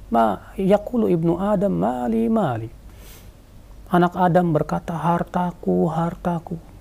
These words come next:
Padahal kata Rasulullah, hart-, hakikat hartanya itu yang sudah ia makan, atau yang sudah ia pakai, atau yang sudah ia infakkan. Ya.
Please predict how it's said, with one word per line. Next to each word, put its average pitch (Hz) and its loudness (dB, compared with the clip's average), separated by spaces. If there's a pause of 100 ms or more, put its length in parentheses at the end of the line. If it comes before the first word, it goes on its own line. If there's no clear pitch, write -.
(920)
Padahal 156 2
kata 151 -2
Rasulullah, 143 -2
hart-, 143 0
hakikat - -2
hartanya 139 0
itu 131 -4
yang 131 -2
sudah 135 -4
ia 127 0
makan, 175 -2
atau 131 -2
yang 123 -2
sudah 139 -2
ia 127 -2
pakai, 226 -2 (640)
atau 185 0
yang 190 2
sudah 196 -2
ia 185 0
infakkan. 131 -4 (1400)
Ya. 110 -2